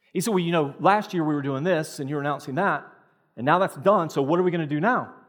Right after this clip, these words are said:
And I can remember my answer, and even as I was coming, as it was coming out of my mouth, I thought, "He's not gonna be satisfied with my answer."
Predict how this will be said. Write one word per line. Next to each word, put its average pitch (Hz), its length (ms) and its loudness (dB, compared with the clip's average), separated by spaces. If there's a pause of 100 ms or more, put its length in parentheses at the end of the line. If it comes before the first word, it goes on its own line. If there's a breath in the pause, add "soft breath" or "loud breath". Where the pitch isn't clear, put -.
(560 soft breath)
And 170 100 0
I 185 60 4
can 180 100 0
remember 247 400 4
my 170 140 4
answer, 165 440 -2
and 135 80 -2
even 220 240 0
as 160 120 -2
I 156 80 4
was 143 120 -4
coming, 185 360 -4
as 147 200 -6
it 151 120 -6
was - 100 -14
coming 165 260 -4
out 143 120 2
of 127 80 -6
my 123 80 -2
mouth, 156 320 -2
I 131 40 -2
thought, 123 300 0 (140 loud breath)
"He's 156 180 -8
not 202 240 0
gonna 190 160 -4
be 156 80 -2
satisfied 190 560 2
with 156 80 -8
my 170 160 -4
answer." - 320 -12